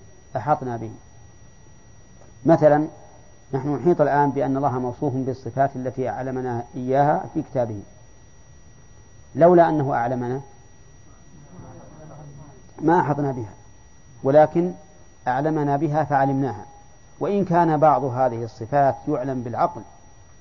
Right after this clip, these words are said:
لكن التفصيل لا يعلم إلا بالشرع. طيب، ومن فوائد الآية الكريمة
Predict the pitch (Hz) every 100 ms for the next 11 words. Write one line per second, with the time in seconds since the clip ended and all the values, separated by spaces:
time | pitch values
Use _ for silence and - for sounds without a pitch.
0 | - - - - - - - - - -
1 | - - - - - 139 151 156 170 -
2 | - - - - - - 139 - - 139
3 | - 156 160 131 143 143 143 151 165 -
4 | 139 139 131 117 - 110 - - - -
5 | - - - - - - 135 95 - -
6 | - - - - - - - - 131 139
7 | 143 156 165 151 156 160 147 151 151 139
8 | - 135 151 110